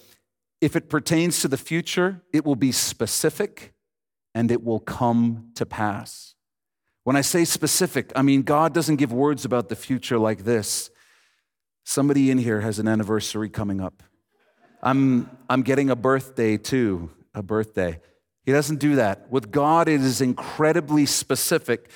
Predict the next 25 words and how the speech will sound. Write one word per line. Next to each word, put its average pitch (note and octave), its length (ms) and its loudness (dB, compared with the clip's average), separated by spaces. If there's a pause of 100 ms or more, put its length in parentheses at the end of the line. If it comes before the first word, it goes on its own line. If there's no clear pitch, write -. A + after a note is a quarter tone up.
(160)
because B2 280 -2
prophecies F3 640 0
about B2 320 0
the A#2+ 60 -4
future G#2+ 760 -6 (340)
are C3+ 200 2
intended C#3 640 0
to C3+ 100 -2
demonstrate D3+ 1080 0
the B2 80 0
sovereignty D3 1000 0
of G#2+ 200 0
God B2+ 420 4 (120)
over A#2+ 420 0
time, G2+ 640 -4 (340)
okay? B2+ 520 0 (420)
They're C#3+ 200 4
incredibly, F3 960 4 (220)
impossibly C#3 1300 0
specific, - 800 -2 (200)
and C3+ 160 0
they C3+ 160 6
always D#3+ 800 4
come C#3+ 460 0
true. C#3+ 260 2